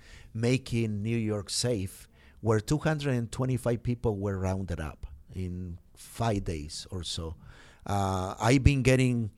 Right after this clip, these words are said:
complaints from people that basically,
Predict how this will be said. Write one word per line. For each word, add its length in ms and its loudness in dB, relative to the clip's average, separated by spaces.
complaints 1040 4
from 280 0
people 500 6
that 300 2
basically, 720 4